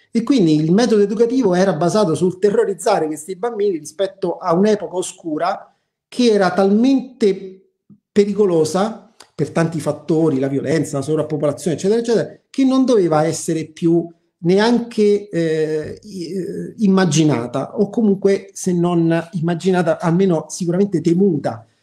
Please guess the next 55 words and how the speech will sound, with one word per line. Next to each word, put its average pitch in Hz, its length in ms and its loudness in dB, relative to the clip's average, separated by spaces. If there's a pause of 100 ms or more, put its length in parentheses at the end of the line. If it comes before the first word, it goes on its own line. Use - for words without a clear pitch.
(120)
temuta 233 360 0
al 247 120 -6
punto 208 320 -2
da 165 380 0
farla 160 240 -2
diventare 165 420 -4
un 147 120 -4
po' 190 120 -4
come 156 180 -4
l'uomo 160 300 0
nero 160 440 -2
nelle 151 180 -18
favole 160 400 -2
dei 170 160 2
bambini. 139 480 -10 (640)
E 269 60 0
lui 254 320 2
ci - 160 -2
rimane 170 300 4
male 131 340 2
da 131 100 -4
questo, 139 300 -2
perché 147 160 -2
dice: 175 160 -2
"Noi 240 180 0
non 143 200 -2
siamo 139 260 0
tutti 143 260 -6
così". 156 200 -4
Sì, 214 200 -2
è 147 120 0
vero, 156 240 0
c'era 156 180 -6
la 180 120 -2
guerra, 170 340 -2
c'erano 170 340 -12
le, 170 240 -10
le, 170 260 -16 (340)
la, 170 180 0
la 175 100 -2
povertà, 175 720 0
però, 233 240 -2
insomma, 143 440 -4
non 160 240 -6
eravamo 190 380 2
tutti 180 300 -2
così, 170 320 -6
c'erano 156 320 -12
anche 190 200 -4
delle 165 200 -4
cose 160 240 -8
belle 156 320 0
nel 143 100 -2
mio 151 100 -10
tempo. 151 200 -10